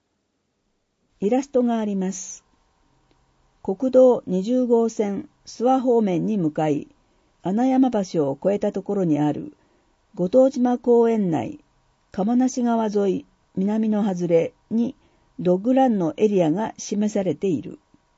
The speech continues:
公園内には、十五台止まれる駐車場とトイレがある。イラスト終わり。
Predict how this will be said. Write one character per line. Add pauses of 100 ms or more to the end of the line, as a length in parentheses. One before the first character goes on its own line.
(760)
公
園
内
に
は、 (760)
十
五
台
止
ま
れ
る
駐
車
場
と (260)
ト
イ
レ
が
あ
る。 (960)
イ
ラ
ス
ト
終
わ
り。